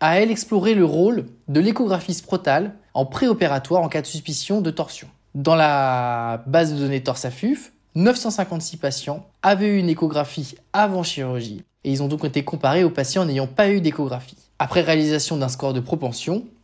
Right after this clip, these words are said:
il était retrouvé que la réalisation de l'échographie scrotale n'était pas significativement associée au risque d'orchidectomie,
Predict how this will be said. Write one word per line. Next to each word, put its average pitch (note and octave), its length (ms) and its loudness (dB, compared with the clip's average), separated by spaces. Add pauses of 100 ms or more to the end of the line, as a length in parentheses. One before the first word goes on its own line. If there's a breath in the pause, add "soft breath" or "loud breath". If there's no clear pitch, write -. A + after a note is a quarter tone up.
(100)
il D3+ 80 2
était D#3 180 2
retrouvé F3+ 380 2
que E3 100 -2
la A#2+ 160 0
réalisation E3+ 640 0
de B2+ 100 0
l'échographie C#3 560 -2
scrotale C#3 640 -4 (420 soft breath)
n'était D3 240 -2
pas A#3 160 2
significativement F3 840 -2
associée D3 580 -4 (240 soft breath)
au D#3 120 0
risque G3+ 260 0
d'orchidectomie, D3+ 840 -2